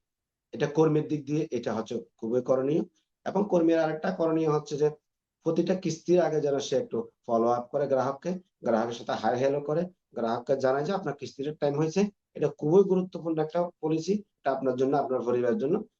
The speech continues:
এটা কোনোভাবেই কিস্তিটা দেরি করা যাবে না। এই জিনিসটা একজন কর্মীর দায়িত্ব পালন করতে পারে। পাশাপাশি কোম্পানির এখানে বড় ধরনের একটা দায়িত্ব আছে, সেটা হচ্ছে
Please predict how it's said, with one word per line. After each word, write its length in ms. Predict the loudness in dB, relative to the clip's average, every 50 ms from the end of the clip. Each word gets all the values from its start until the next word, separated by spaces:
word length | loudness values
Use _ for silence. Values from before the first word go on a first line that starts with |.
| _ _ _ _ _
এটা 140 | -2 0 0
কোনোভাবেই 520 | 0 2 2 2 2 2 2 2 0 0
কিস্তিটা 380 | -2 -4 -6 -6 -4 -2 0 2
দেরি 220 | 2 2 2 2
করা 180 | 0 0 0 0
যাবে 160 | 0 -2 -4
না। 160 | -8 -12 _ _ _ _ _ _ _ _ _ _ _ _ _ _ _ _ _ _ _
এই 100 | 0 2
জিনিসটা 480 | 2 4 2 2 2 2 2 0 0 0 -4
একজন 300 | -4 -4 -2 -2 -2 0
কর্মীর 280 | 0 0 2 2 2
দায়িত্ব 320 | 2 0 0 0 -2 -6 -4
পালন 260 | -2 0 0 0 -2
করতে 260 | -4 -6 -10 -10 -8
পারে। 220 | -8 -8 -8 -10 -14 _ _ _ _ _ _ _
পাশাপাশি 600 | -4 -2 0 0 0 0 0 0 0 -2 -2 -2 -8 _ _ _ _ _ _ _ _ _
কোম্পানির 460 | 2 2 2 4 4 2 2 2 0
এখানে 200 | 0 0 -2 -2
বড় 240 | 0 0 0 2 0
ধরনের 280 | 0 0 0 0 -2 -2
একটা 140 | -2 -2 -2
দায়িত্ব 380 | -2 -2 -2 -2 -4 -4 -4
আছে, 240 | -4 -4 -4 -8 -12 -16 -16 _ _ _ _ _ _
সেটা 260 | -8 -6 -2 -2 0 -2
হচ্ছে 360 | -2 -2 -4 -4 -4 -4